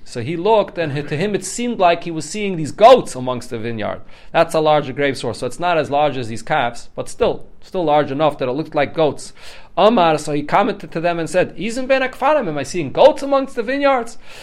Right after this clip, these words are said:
So Amrulay, they said to him, "Zil, go away from here. Le tavid lon ki chavrach, don't, uh, curse us like your friend. And since he came,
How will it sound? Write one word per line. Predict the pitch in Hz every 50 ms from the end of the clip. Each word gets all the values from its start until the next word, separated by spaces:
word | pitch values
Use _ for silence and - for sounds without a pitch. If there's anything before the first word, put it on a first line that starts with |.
| - - - -
So | - - 156 151
Amrulay, | 175 202 214 226 214 208 208 208 208
they | 202 185
said | 160 - - 185 180 185
to | - 170
him, | 160 147 127
"Zil, | 113 107 127 175 190 170 127 - - - -
go | 143 156
away | 151 135 135 131
from | - 131 120 107
here. | 110 104 - -
Le | 113 127 131
tavid | 127 151 165 180 165 151 151
lon | 147 143 139 135
ki | - 135
chavrach, | - - 147 160 156 131 131 120 104 -
don't, | 160 160 175 175 160 - -
uh, | 151
curse | - - 170 170 160 165 -
us | 143 -
like | 147 139 139 -
your | 139 135
friend. | - 202 180 175 151 139 - - - - - -
And | 139 131 120
since | - - 175 160 156 -
he | 147 131
came, | - - 175 170 143 120 120